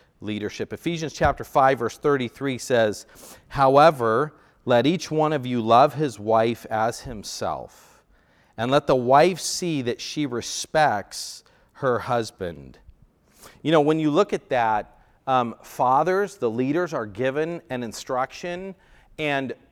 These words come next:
wives are given an instruction, and we're gonna see that kids are also given an instruction.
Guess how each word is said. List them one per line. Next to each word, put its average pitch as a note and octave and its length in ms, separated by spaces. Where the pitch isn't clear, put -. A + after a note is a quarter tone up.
wives B2 520
are D#3+ 80
given D3+ 340
an D#3+ 120
instruction, D#3+ 680
and D3 120
we're C#3 120
gonna C#3+ 180
see E3+ 260
that D3+ 220
kids D#3 560
are A#2+ 280
also C#3 540
given D#3 360
an D#3+ 120
instruction. D#3 680